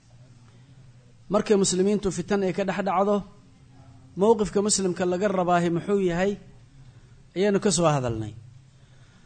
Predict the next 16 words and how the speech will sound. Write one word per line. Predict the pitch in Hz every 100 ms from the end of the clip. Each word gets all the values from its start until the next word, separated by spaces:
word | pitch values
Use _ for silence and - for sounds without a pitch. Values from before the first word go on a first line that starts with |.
| - -
Hadday | 165 233
muslimiintu | 240 208 214 226 214 202
dagaalamaan, | 190 185 185 180 185 131 - - - - - - - - -
dad | 160 208
muslima | 208 208 185 180 175
ay | 185 165
diriraan, | 156 156 139 104 90 - - - - - - - - - - - -
oo | -
ay | 175 196
ku | 240
dagaalamaan | 226 220 214 214 214 220 214 - - - - - - - - - - - -
adduunyo, | 165 160 202 202 202 202 196 - - - - - - - - - - - - - - - - - - - - - - -
xukun | 226 233 214
bay |
ku | 202 220
dirireen, | 202 214 220 226